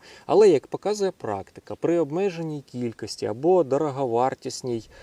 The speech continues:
прищепі, наприклад, деякі сорти, я купував живці, там до двохсот гривень просто заживеться. Ось за таку гілочку, ну, навіть менше, ніж ця, на п'ятнадцять бруньок приблизно,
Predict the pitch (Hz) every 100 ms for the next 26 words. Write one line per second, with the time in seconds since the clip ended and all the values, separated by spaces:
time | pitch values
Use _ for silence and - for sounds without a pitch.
0 | - - - 135 - - 123 123 110 113
1 | - 135 123 104 127 135 - 123 - 117
2 | - 196 175 123 123 120 123 127 101 120
3 | 101 - 170 196 - 110 98 123 127 117
4 | 117 131 - 175 143 131 175 156 117 -
5 | 143 - 117 120 113 123 101 87 - 113
6 | 107 113 110 - 107 185 180 101 - 127
7 | 139 120 113 - 123 143 - 113 117 -
8 | 104 92 95 113 - 147 - 107 98 92
9 | 92 - 98 98 92 92 -